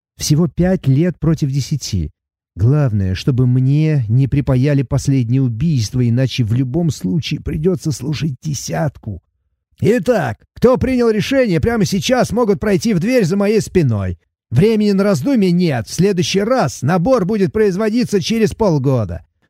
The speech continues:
Так что решайте в темпе, транспортный корабль отходит через двадцать минут". Зал зашумел,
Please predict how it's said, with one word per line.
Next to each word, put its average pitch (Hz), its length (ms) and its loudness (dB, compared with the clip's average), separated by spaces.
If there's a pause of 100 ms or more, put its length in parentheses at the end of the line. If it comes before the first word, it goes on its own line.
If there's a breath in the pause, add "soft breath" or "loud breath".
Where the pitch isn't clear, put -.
Так 208 200 2
что 226 140 -2
решайте 214 440 0
в 160 80 -2
темпе, 110 500 0
транспортный 190 600 0
корабль 196 440 0
отходит 180 380 0
через 185 240 0
двадцать 160 360 -2
минут". 107 360 -2 (640)
Зал 123 280 2
зашумел, 113 640 0